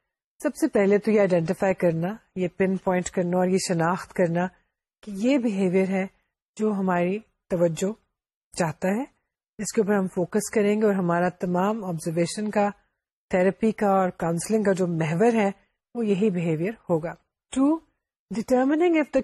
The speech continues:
critical behaviors in question are in excess or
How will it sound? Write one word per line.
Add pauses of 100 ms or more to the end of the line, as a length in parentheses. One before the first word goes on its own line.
critical
behaviors
in (140)
question (520)
are
in
excess
or